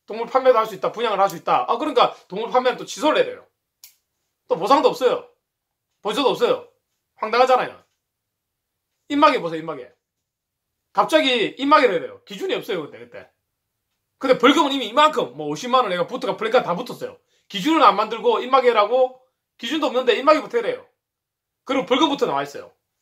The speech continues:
지금 농장이 그래요. 법만 딱 나와 있어요. 기준이 없어요. 그러니까 몇, 몇 년 전에는 뜬장에서 키우래요. 뜬장이 안 키우면 다 불법이래요. 뜬장을 막 해서 시설을 하면 자기 돈을 들여서. 돼지나 소처럼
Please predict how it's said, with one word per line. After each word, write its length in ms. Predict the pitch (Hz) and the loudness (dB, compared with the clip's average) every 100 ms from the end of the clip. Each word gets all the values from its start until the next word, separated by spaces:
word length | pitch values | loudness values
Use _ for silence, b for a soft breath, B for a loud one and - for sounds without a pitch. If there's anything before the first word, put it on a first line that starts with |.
| _ _ | _ _
지금 180 | - 247 | -12 -6
농장이 360 | 202 220 320 262 | -4 2 2 2
그래요. 340 | 190 170 - _ _ _ _ _ _ _ _ _ _ _ _ _ _ _ _ | -2 -4 -4 _ _ _ _ _ _ _ _ _ _ _ _ _ _ _ _
법만 280 | - 302 349 | 0 4 4
딱 140 | 285 277 | 4 4
나와 180 | 208 | 2
있어요. 300 | 233 180 123 | 0 -2 -8
기준이 260 | - 214 294 | -14 -10 -6
없어요. 420 | 185 254 185 104 _ _ _ _ _ _ _ _ _ - | -4 0 0 -2 _ _ _ _ _ _ _ _ _ -8
그러니까 320 | 254 - - - | -2 -2 -2 -4
몇, 200 | 254 254 | -2 -2
몇 120 | 277 | -2
년 140 | 320 | 0
전에는 380 | 294 254 247 196 | 2 2 2 0
뜬장에서 360 | 294 277 320 - | -2 0 0 -2
키우래요. 360 | 202 131 95 _ _ _ _ _ _ _ _ _ _ | -6 -6 -10 _ _ _ _ _ _ _ _ _ _
뜬장이 280 | 311 302 311 | -4 0 2
안 120 | 214 | 2
키우면 420 | 185 277 254 220 - | 0 -2 0 0 0
다 160 | 180 | -4
불법이래요. 520 | 269 277 240 147 104 _ _ | -4 -6 -6 -6 -10 _ _
뜬장을 280 | 285 320 277 | -4 0 2
막 200 | - 233 | 2 0
해서 180 | 285 240 | -2 -6
시설을 340 | - 165 185 | -10 -10 -4
하면 260 | 175 165 - _ _ | -4 -6 -14 _ _
자기 300 | - 214 214 | 0 0 0
돈을 220 | 170 180 | -6 -6
들여서. 500 | 185 190 160 123 - _ _ _ _ - | -4 -4 -4 -10 -14 _ _ _ _ 0
돼지나 340 | 226 277 262 | 2 4 0
소처럼 540 | - 247 262 240 165 | -2 -4 0 0 -2